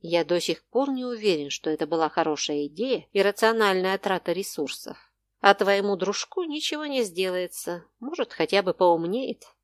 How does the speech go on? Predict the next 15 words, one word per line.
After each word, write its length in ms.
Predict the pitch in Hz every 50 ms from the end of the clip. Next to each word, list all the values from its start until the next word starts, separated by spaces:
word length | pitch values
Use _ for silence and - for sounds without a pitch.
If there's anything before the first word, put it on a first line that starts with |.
| _ _ _ _ _ _ _ _ _ _ _ _
В 80 | -
холле 320 | - - - 330 294 214 165
мы 140 | 160 170 156
вернули 440 | 165 170 170 185 202 190 170 170
жетончики 760 | 160 156 156 - - 233 277 294 285 - - - - 285 262
всё 200 | - - - 226
той 220 | - - 185 233 226
же 100 | 226 196
клыкастой 560 | - 160 160 - - 170 160 - - 156 147
барышне 600 | 147 170 185 208 240 254 - - 311 302 311 - _ _
и 80 | 381 311
вышли 320 | 214 233 262 - - 214
на 160 | 190 180 180
свет 320 | - - - 165 175 170 170
Божий. 500 | 151 147 147 151 - 143 143 147 156